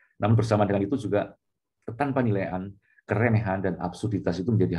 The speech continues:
harga yang harus dibayar oleh kesadaran manusia. Ya, jadi kita terkutuk untuk bebas, ya.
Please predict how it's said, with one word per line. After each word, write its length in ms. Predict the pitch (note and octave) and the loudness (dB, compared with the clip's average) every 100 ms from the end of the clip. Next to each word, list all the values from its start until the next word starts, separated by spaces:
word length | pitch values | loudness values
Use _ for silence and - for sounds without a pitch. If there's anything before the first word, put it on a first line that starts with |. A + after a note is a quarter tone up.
| E2 | -2
harga 120 | - G2 | -2 -2
yang 60 | |
harus 120 | F2 F#2 | -2 -4
dibayar 340 | - D#2+ F#2+ - - _ | -2 0 0 -2 -14 _
oleh 240 | - F2 F2+ | -2 -2 -2
kesadaran 460 | - E2+ E2 E2+ | -4 -4 -2 -2
manusia. 580 | D#2+ D2+ - - D#2 C#2 C#2 _ _ - | -2 -6 -10 -10 -10 -10 -16 _ _ -18
Ya, 60 | - | -14
jadi 300 | - D#2+ - _ _ _ _ _ _ - | -8 -8 -8 _ _ _ _ _ _ -8
kita 220 | A#2 B2 | 0 0
terkutuk 320 | A2+ A#2+ A#2 A#2 | 0 0 0 0
untuk 160 | A2+ F#2 | 2 0
bebas, 380 | - G#2+ A2+ | 0 -2 -2
ya. 240 | - E2+ | -6 -10